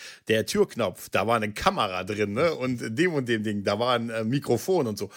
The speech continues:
Er sagt, "Also, wenn das hier so wird, dann bin ich Ihnen natürlich absolut zu Diensten." <laughs> Nein, und so. Und,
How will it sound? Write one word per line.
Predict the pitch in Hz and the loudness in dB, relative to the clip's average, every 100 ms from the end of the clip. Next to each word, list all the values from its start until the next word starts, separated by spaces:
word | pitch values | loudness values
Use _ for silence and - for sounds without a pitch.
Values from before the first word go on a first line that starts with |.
| - - | -18 -8
Er | - | -4
sagt, | 107 - | -4 -2
"Also, | 101 110 | -2 2
wenn | 120 | 2
das | 110 - | 2 2
hier | 110 | 0
so | 117 196 | 2 2
wird, | 123 123 | 4 0
dann | 113 107 | 0 -4
bin | 120 | -4
ich | 135 - | -4 -2
Ihnen | 120 | -2
natürlich | 104 - 156 110 - | -2 0 0 0 -4
absolut | 170 170 - 139 139 - | -4 0 0 2 2 0
zu | 123 | 0
Diensten." | - 220 240 - - - - | 2 2 2 2 0 -2 2
<laughs> | 175 - 170 | 2 4 4
Nein, | 127 - - 185 170 | 4 2 2 2 2
und | - | 0
so. | - - | -2 -6
Und, | 87 | -6